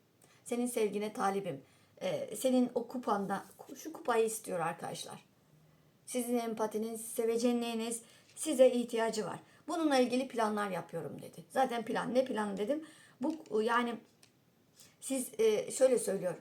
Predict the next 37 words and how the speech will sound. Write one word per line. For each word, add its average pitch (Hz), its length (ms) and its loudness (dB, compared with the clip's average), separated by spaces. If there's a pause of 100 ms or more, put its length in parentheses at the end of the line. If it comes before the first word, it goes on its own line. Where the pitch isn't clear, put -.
(300)
Sen 226 340 -2 (320)
o 226 120 0
kupayı 226 280 2
uzattın, 226 560 -2 (120)
elin 220 240 0
havada 214 340 0
kaldı 349 300 -4
sandın 311 340 -4
ama 370 300 -2 (280)
ben 247 320 0
seninle 277 400 0
ilgili 170 220 -4
planlar 190 400 -2
yapıyorum 170 580 -4
dedi. - 240 -14 (500)
Yani 214 280 2 (160)
sırtımı 254 420 0
dönmüş 247 340 2
gibi 254 160 -2
görünsem 214 460 0
de, 175 60 -4
şu 240 140 -4
an 226 140 0
sessizlikte 220 600 -4
olsam 311 420 0
da 214 200 0 (320)
ikimizle 254 460 2
ilgili 233 200 -2
planlarım 247 540 -2
var - 260 -4
dedi. - 260 -6 (220)
Gelecek 254 380 0
planlarım 302 520 0
var 320 180 2 (300)
ve 262 240 4 (200)
yoğun 269 380 6
bir, - 80 -6